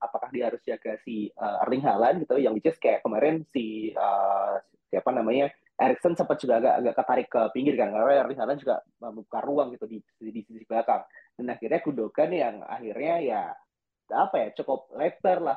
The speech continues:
posisinya gitu. Jadi mungkin kita juga cukup kaget ya dengan, eh, apa namanya, formasi yang mungkin ya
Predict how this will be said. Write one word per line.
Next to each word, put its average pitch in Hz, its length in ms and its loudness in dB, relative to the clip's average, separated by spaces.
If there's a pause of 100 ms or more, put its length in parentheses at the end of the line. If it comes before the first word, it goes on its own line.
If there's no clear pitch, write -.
posisinya 135 680 -12
gitu. 101 460 -8
Jadi 202 400 0 (320)
mungkin 170 240 0
kita 233 320 2 (160)
juga - 320 2
cukup 175 240 -4
kaget 131 400 -2
ya 107 160 -4
dengan, 123 320 -4 (160)
eh, 107 480 -4
apa 147 240 0
namanya, 123 560 -4
formasi 120 480 -2
yang 113 100 -6
mungkin 175 540 -6 (160)
ya 123 640 2